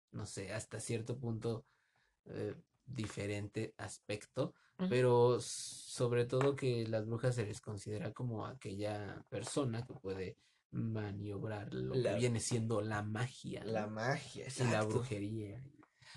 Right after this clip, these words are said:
Speaker 2: Pero
Speaker 1: Y el
Speaker 2: igual, o sea,
Speaker 1: misticismo.
Speaker 2: imagínate este pedo.
Speaker 1: <clears throat>
Speaker 2: Tú estás en un bosque, güey, y te están persiguiendo, y dices, "No mames, me estoy
Speaker 1: Tu casa está en
Speaker 2: cagando".
Speaker 1: un bosque, güey.
Speaker 2: Tu casa
Speaker 1: O
Speaker 2: está en
Speaker 1: tienes
Speaker 2: no,
Speaker 1: que
Speaker 2: no.
Speaker 1: atravesar un bosque para llegar a tu casa.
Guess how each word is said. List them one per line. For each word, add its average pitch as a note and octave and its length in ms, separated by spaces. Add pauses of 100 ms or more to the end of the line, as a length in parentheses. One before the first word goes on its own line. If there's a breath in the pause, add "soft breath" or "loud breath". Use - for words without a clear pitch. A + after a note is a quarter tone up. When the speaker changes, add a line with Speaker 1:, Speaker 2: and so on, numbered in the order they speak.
(180 loud breath)
Speaker 2:
Pero F#3 160
Speaker 1:
Y F3+ 60
el D#3+ 40
Speaker 2:
igual, E3 400
o C#3+ 140
sea, C3 160
Speaker 1:
misticismo. C3 320
Speaker 2:
imagínate C3+ 640
este C3+ 220
pedo. D3 320 (180)
Speaker 1:
<clears throat> B2+ 480
Speaker 2:
Tú F#3 260
estás C#3 260
en C#3 80
un B2+ 120
bosque, C3+ 320
güey, - 120 (240)
y B2 100
te A#2+ 100
están A2+ 460
persiguiendo, A2+ 680
y F#2+ 100
dices, - 220
"No C3+ 160
mames, E3 480
me B2 200
estoy - 280
Speaker 1:
Tu C3 160
casa D#3+ 300
está F3 180
en D#3 60
Speaker 2:
cagando". D3+ 100
Speaker 1:
un B2+ 160
bosque, - 400
güey. - 160 (760)
Speaker 2:
Tu - 120
casa C3+ 260
Speaker 1:
O B2 120
Speaker 2:
está C3 100
en - 240
Speaker 1:
tienes C3+ 220
Speaker 2:
no, - 20
Speaker 1:
que C3 60
Speaker 2:
no. - 20
Speaker 1:
atravesar G#2+ 380
un A2 160
bosque A2 320
para F#2+ 160
llegar F#2 180
a F2+ 80
tu - 80
casa. - 260